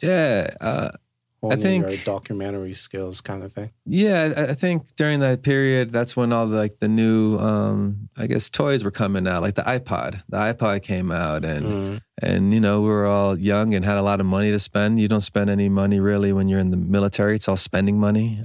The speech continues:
Speaker 1: um, 'cause your housing is paid for, your meals are paid for. So, and we were, I think, the first generation to,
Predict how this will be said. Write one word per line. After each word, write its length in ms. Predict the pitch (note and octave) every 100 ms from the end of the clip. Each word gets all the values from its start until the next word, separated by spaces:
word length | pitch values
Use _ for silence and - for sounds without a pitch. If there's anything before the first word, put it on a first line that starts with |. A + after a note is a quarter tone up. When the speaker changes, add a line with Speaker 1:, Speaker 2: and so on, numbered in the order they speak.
| G#2+
Speaker 1:
um, 500 | F#2 F#2 F#2 F#2 F2+ - _
'cause 140 | - F2+
your 80 | F2
housing 360 | F#2 F#2 F#2
is 100 | F2+
paid 300 | - F#2 F2+
for, 240 | - F#2 F#2
your 100 | F2+
meals 380 | E2+ F2+ F2+
are 60 | F2+
paid 280 | D#2+ F2 F2+
for. 440 | F2 F2+ F2+ F2+ F2+
So, 380 | - F2+ F#2 F#2 - _ -
and 560 | - F#2+ F#2 F#2 F2+ E2 - -
we 100 | - G2
were, 180 | G2
I 20 | F#2+ -
think, 200 | G2+ -
the 80 |
first 240 | - G2+ G2
generation 540 | G2+ G2 G2 G2+ G#2
to, 360 | G2 G#2 G2+ G2+